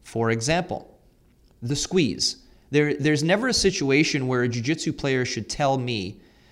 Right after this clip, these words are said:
that I, you know, I was, I was rolling, I got someone in a rear naked choke, but it was with my non-dominant hand, and I didn't have the, the, the squeeze to be able to finish the, the, the procedure. Uh,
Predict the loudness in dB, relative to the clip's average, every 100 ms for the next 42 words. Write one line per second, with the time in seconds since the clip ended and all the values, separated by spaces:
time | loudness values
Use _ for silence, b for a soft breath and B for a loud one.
0 | b b b 2 4 4 0 -20 -8 0
1 | 2 2 -2 -6 -4 -2 0 0 -2 -4
2 | -4 -2 -2 2 4 6 4 0 -4 B
3 | B -8 -2 2 2 0 -2 -2 0 2
4 | 4 2 0 0 2 2 2 0 0 -2
5 | -4 -4 -2 0 0 0 0 0 -4 -4
6 | 0 2 0 -4 -10 b b b -2 2
7 | 2 6 4 6 6 8 6 2 2 2
8 | 0 -6 -6 -6 -4 -2 -2 2 2 2
9 | 2 0 -2 -8 -2 2 4 4 0 -4
10 | -4 -2 0 -2 -4 -4 -2 -2 -2 -4
11 | -4 -2 -4 -6 -14 -20 _ -20 b b
12 | b b 0 0